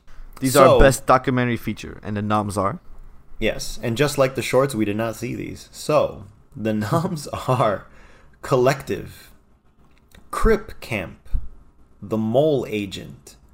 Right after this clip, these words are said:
Speaker 2: My Octopus Teacher, and Time. So, The
Speaker 1: Ha.
Speaker 2: Collective. The
Speaker 1: All right.
Speaker 2: Collective follows a crack team of investigators at the Romanian newspaper Gazeta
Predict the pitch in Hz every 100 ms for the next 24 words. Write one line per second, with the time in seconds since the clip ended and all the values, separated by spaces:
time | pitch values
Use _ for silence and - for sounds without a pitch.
0 | _ - _ 98 104 107 120 139 - 139
1 | 139 135 - - 127 - - - 147 -
2 | - _ - 95 92 - - 101 71 67
3 | 69 104 - _ - - - _ _ -
4 | _ - - - - - _ _ - -
5 | - 131 107 - - - 110 - 113 160
6 | 143 - - - - - - - - -
7 | _ _ - - _ _ _ _ - 104
8 | 95 135 170 - 180 156 139 - - -
9 | 156 156 156 156 120 107 - 147 175 -
10 | - 165 165 127 117 107 131 - 107 104
11 | 95 98 98 - 98 104 104 110 135 139
12 | 127 110 120 117 - 120 120 113 110 101
13 | 110 117 - - -